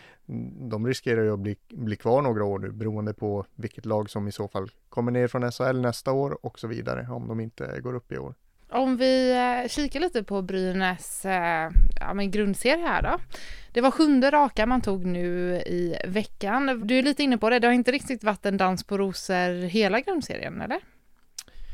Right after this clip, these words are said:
Speaker 1: Eh, nej, det har det väl inte. Eh, i början så var det väl, eh, rätt jämnt. De imponerade inte jättemycket. Det var väl i slutet av november där som de hamnade i en ganska rejäl svacka.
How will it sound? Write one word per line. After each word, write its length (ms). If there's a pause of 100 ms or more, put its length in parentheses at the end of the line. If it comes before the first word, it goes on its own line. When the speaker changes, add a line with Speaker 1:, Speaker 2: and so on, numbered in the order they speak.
(240)
Speaker 1:
Eh, 580
nej, 400
det 80
har 200
det 60
väl 100
inte. 480 (300)
Eh, 420
i 60
början 460
så 120
var 160
det 60
väl, 260
eh, 560
rätt 280
jämnt. 420
De 380
imponerade 600
inte 600 (440)
jättemycket. 1040
Det 40
var 180
väl 240
i 180
slutet 400
av 120
november 540
där 200
som 180
de 340
hamnade 520
i 80
en 240
ganska 280
rejäl 440 (280)
svacka. 640